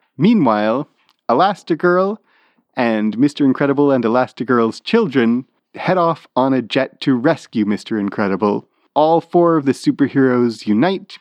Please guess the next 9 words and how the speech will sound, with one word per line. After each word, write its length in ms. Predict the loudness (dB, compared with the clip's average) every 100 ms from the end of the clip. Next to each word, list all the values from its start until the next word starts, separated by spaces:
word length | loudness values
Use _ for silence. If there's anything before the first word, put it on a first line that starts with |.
| -2
make 400 | 0 2 2 -2
a 40 |
team, 540 | -4 0 2 2 0 -6 _ _ _
and 240 | -2 -2
defeat 580 | -2 -6 -2 -2 -2 -16 _
Syndrome 800 | -2 2 2 2 0 0 -4 -8 _ _ _ -2
in 160 | 2
the 140 | 2 -2
end. 320 | -6 -10